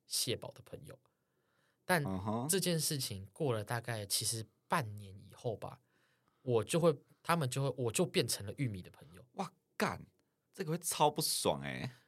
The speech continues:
Speaker 1: 呃，以某些人的角度，他就会觉得我被当跳板了。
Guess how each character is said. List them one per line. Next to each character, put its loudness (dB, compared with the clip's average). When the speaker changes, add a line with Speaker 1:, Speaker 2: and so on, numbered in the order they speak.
Speaker 1:
呃， 6
以 2
某 8
些 6
人 2
的 4
角 2
度， -2
他 -2
就 -2
会 4
觉 -2
得 -2
我 4
被 4
当 4
跳 6
板 2
了。 -18